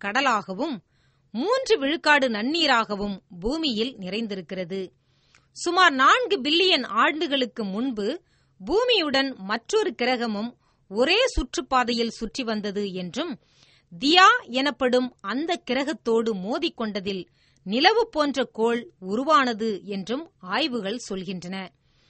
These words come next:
நிலவை விட சிறிய அளவில் மற்றொரு கோளும் பூமியை சுற்றி வந்ததாக தெரிகிறது. தற்போது தினமும் பூமியை நிலவோடு சேர்ந்து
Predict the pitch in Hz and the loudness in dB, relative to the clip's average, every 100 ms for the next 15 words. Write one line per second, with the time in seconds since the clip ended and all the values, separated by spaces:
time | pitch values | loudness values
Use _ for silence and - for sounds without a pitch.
0 | _ _ _ _ 180 233 320 415 359 320 | _ _ _ _ -4 2 2 4 2 2
1 | 339 370 - 320 381 349 240 240 220 262 | 0 0 -2 0 2 4 4 2 0 -2
2 | - - 196 226 - 403 294 226 208 202 | -6 -12 -8 -6 -4 -2 -2 -2 -2 -2
3 | 196 - _ _ _ 170 370 370 320 254 | -6 -12 _ _ _ -4 -2 2 2 2
4 | - 226 294 233 202 190 185 240 226 196 | -2 -8 -6 -6 -6 -6 -8 -8 -8 -6
5 | 180 185 170 185 175 _ _ _ _ _ | -6 -8 -8 -10 -12 _ _ _ _ _
6 | _ 294 302 - 330 415 302 185 247 339 | _ 0 0 0 0 2 -2 0 2 2
7 | 349 392 240 208 320 330 285 285 247 190 | 0 -4 -6 -4 -2 0 2 0 -2 -4
8 | 214 285 294 311 320 - 226 233 247 196 | -2 0 2 0 0 -4 -2 0 0 -4
9 | 196 349 | -6 -8